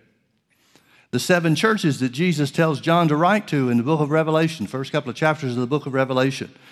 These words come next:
those are the churches of Asia, the seven churches of Asia. Those churches were started or planted from Paul's ministry in Acts chapter nineteen. But here, the Holy Ghost says, "Don't go there now."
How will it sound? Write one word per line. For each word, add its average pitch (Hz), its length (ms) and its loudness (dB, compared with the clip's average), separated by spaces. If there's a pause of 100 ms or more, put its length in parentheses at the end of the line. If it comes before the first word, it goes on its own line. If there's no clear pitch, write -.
(140)
those 160 220 2
are 185 60 4
the 160 100 0
churches 160 420 -2
of 135 80 0
Asia, 151 300 0
the 92 80 -4
seven 156 300 0
churches 135 340 -4
of 113 80 -4
Asia. 120 380 -2 (500)
Those 208 260 2
churches 180 380 -4
were 123 100 -4
started 202 540 -2
or 202 60 0
planted 196 680 0 (640)
from 143 160 0
Paul's 160 320 4
ministry 147 360 2
in 139 80 2
Acts 135 220 -2
chapter 131 260 -4
nineteen. 123 540 -2 (1400)
But 87 320 -6
here, 175 420 0 (340)
the 104 80 -6
Holy 123 160 -4
Ghost 113 260 -4
says, 113 200 -6
"Don't 113 220 -6
go 113 180 -4
there 101 180 -6
now." 95 260 -8